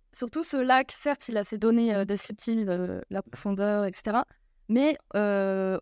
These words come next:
on sait où il est, on sait la taille qu'il a, vraiment, ces données, euh, euh, de, de géographiques, en fait. Si tu vas sur Google Maps, le lac, tu l'auras, euh, t'auras la forme du lac,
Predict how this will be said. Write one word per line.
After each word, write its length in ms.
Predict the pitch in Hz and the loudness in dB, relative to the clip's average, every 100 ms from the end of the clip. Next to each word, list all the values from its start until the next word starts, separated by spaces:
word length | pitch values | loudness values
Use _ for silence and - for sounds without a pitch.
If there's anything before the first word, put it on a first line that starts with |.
| - | -4
on 100 | 226 | -4
sait 220 | - 339 | 2 4
où 100 | 277 | 4
il 100 | 220 | 2
est, 240 | 233 302 | 2 2
on 160 | - 214 | 0 -6
sait 220 | - 254 | -2 2
la 320 | 226 202 190 | 4 4 2
taille 320 | 190 233 240 | 2 2 2
qu'il 240 | 226 - 214 | 0 -2 0
a, 160 | 247 - | 0 -2
vraiment, 300 | 214 214 220 | -4 0 0
ces 200 | 262 - | -2 -6
données, 420 | 196 214 233 254 226 | -4 0 2 2 2
euh, 400 | 208 196 190 190 - _ _ _ _ _ | 0 0 -2 -6 -12 _ _ _ _ _
euh, 460 | 196 185 185 185 180 | 0 2 2 2 0
de, 200 | 185 190 185 190 _ _ _ - | -6 -16 -20 _ _ _ _ -20
de 60 | - - | -20 -20
géographiques, 640 | 196 247 262 247 247 311 - | -4 0 4 4 2 0 -2
en 80 | 233 | 0
fait. 280 | 269 - _ _ _ _ - | 0 0 _ _ _ _ -12
Si 140 | 240 | -6
tu 80 | 269 | 2
vas 100 | 294 | 2
sur 120 | 269 | 2
Google 340 | 240 214 226 208 | -4 -2 0 4
Maps, 160 | 226 339 _ _ - | 4 2 _ _ -4
le 160 | 220 | 0
lac, 320 | 208 247 - - | 4 4 2 -12
tu 220 | - 226 | -6 -2
l'auras, 600 | 208 196 220 262 294 240 | -2 0 4 4 6 4
euh, 520 | 202 196 190 190 190 | 2 2 0 0 -2
t'auras 240 | - 196 196 | -2 -2 -2
la 80 | |
forme 240 | 180 262 269 | 0 0 0
du 100 | 220 | 2
lac, 320 | 202 262 - | 0 0 -4